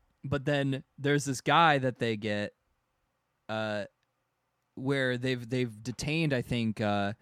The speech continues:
Don Mariano Arena, and, uh, I f-, fuck, I forget who they have in there,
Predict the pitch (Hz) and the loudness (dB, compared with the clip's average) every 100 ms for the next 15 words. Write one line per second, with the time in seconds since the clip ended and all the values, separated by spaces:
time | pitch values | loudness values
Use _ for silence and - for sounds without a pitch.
0 | _ - 127 131 127 120 113 113 117 107 | _ -4 0 2 2 2 2 0 0 -2
1 | 104 104 123 110 98 113 _ - - - | -4 -4 -2 0 -2 -6 _ -20 -20 -20
2 | _ _ _ 110 113 107 104 101 95 - | _ _ _ -2 0 2 2 0 0 -4
3 | _ _ _ _ _ _ - - - - | _ _ _ _ _ _ -20 -16 -14 -14
4 | - - 123 - - 175 196 214 196 147 | -10 -4 -4 -4 -10 -4 -2 0 0 0
5 | 143 143 131 113 - - _ _ _ _ | 0 0 0 -2 -8 -20 _ _ _ _
6 | - 131 147 117 98 98 | -6 0 2 2 -2 -4